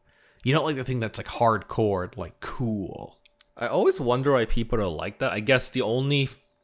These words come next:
Speaker 2: reason I can think of is that they kinda feel threatened that if the more casual perspective, like, the newer edition of the game is more popular than what they grew up t-, to like,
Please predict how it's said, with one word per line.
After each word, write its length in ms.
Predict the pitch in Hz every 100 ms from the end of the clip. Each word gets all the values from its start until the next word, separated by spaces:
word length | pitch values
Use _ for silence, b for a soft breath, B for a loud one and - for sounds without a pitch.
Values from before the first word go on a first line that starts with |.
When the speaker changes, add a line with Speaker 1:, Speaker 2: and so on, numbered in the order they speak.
| _
Speaker 2:
reason 420 | 120 120 135 131
I 100 | 127
can 180 | 120 127
think 260 | - 110 -
of 100 | 117
is 60 | 110
that 120 | 110
they 80 | 113
kinda 240 | 151 135
feel 200 | - 123
threatened 600 | - - 113 - 110 104
that 300 | 98 92 - b b b b _
if 380 | 123 117 - - _ _ _ _ _ -
the 140 | 120
more 180 | 127 131
casual 720 | - - 123 127 139 120 117
perspective, 760 | 113 135 - 131 123 135 117 107
like, 180 | 101 104
the 80 | 110
newer 320 | 113 120 117
edition 400 | 104 107 107 120
of 80 | 104
the 80 | 95
game 380 | 82 98 98
is 100 | 95
more 200 | 104 98
popular 600 | - - 90 - 113 113
than 260 | 110 95 98
what 280 | 90 95 -
they 460 | 101 92 95 95 92
grew 320 | - 98 95
up 100 | 90 -
t-, 80 | - -
to 120 | 117
like, 380 | 92 87 -